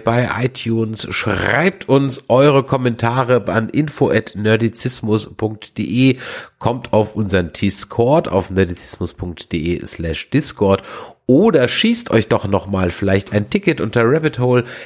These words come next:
minus theater punkt de für den Samstag, jetzt den zweiundzwanzigsten sechsten um fünfzehn Uhr. Und vielleicht, äh, sucht ihr, wollt ihr aber auch noch eine schöne Tasse haben. Auch da hätten wir was im Angebot. Nerdizismus punkt de slash shop. Da gibt's auch Game of Nerds Krempel.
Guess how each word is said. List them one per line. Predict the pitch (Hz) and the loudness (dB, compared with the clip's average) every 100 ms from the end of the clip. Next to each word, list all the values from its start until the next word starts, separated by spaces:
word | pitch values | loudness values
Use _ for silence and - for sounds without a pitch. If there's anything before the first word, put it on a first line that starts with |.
| - | -10
minus | 104 120 131 123 - | 0 2 4 2 2
theater | - 101 117 - 110 | -2 0 -2 0 -2
punkt | - 110 113 - - | -2 -4 -4 -6 0
de | 104 117 131 | 4 4 4
für | - 113 | 2 0
den | 104 95 | 2 0
Samstag, | 95 143 147 131 123 117 117 | 0 0 0 2 2 0 -4
jetzt | 113 - | -6 -6
den | 107 | -6
zweiundzwanzigsten | - 110 110 - 104 - - 95 | -4 -4 -4 -4 -6 -8 -12 -4
sechsten | 107 117 - 95 | -4 -4 -8 -8
um | 92 | -8
fünfzehn | - 98 - - - | -6 -8 -8 -10 -10
Uhr. | - 92 120 147 - - - _ | -4 2 2 2 -6 -16 -20 _
Und | 101 98 92 | 0 0 -2
vielleicht, | - 90 90 92 - | -2 2 2 2 2
äh, | 98 90 - - - _ - 101 101 | 2 2 -4 -20 -20 _ -8 0 0
sucht | 87 101 - | 0 -4 0
ihr, | 92 78 | 2 2
wollt | 90 | 2
ihr | 95 | 2
aber | 80 | 0
auch | 80 90 | -4 -6
noch | 85 | -6
eine | 82 | -6
schöne | - 92 95 | -4 0 0
Tasse | - 190 180 165 131 | 0 0 2 2 2
haben. | 131 127 120 | 2 2 0
Auch | - - - | -4 -6 -2
da | 120 120 143 | -2 0 0
hätten | 123 127 | 0 0
wir | 127 117 | 0 0
was | 110 | -2
im | 87 | -4
Angebot. | 80 113 104 98 104 101 | -4 -2 -2 2 2 2
Nerdizismus | 101 101 98 104 - 104 | 0 -2 -2 -6 -4 -6
punkt | - | -2
de | 90 95 - - - | 0 0 -2 -18 -12
slash | - - 85 - - | -6 0 0 0 -6
shop. | - 165 - | -4 -4 -2
Da | 107 | -2
gibt's | 98 90 - | -2 -6 -8
auch | - | -6
Game | - 101 69 | 0 0 0
of | 87 101 | -4 -2
Nerds | 92 113 135 - - | 0 0 0 -2 -4
Krempel. | - 107 104 120 110 - 117 | -4 -2 0 -2 0 2 2